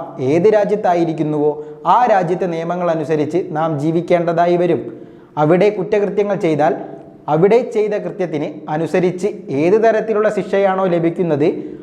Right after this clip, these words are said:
അത് അനുഭവിക്കാൻ നാം ബാധ്യസ്ഥരുമാണ്. നിമിഷ നടത്തിയ ഈ കൊലപാതകം നമ്മുടെ രാജ്യത്താണ് നടന്നിരുന്നുവെങ്കിൽ നിമിഷയ്ക്ക്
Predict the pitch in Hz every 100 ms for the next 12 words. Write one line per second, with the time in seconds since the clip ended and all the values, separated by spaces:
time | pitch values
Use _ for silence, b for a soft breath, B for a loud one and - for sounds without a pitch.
0 | B 165 170 208 208 220 214 220 226 -
1 | - 170 175 180 175 208 - 208 208 190
2 | 117 101 - B B - 165 208 208 240
3 | 233 226 214 233 - 220 240 202 185 180
4 | 156 131 131 - 147 156 190 226 196 190
5 | 202 196 180 190 - 165 175 185 185 180
6 | 165 160 135 - - 139 156 151 180 208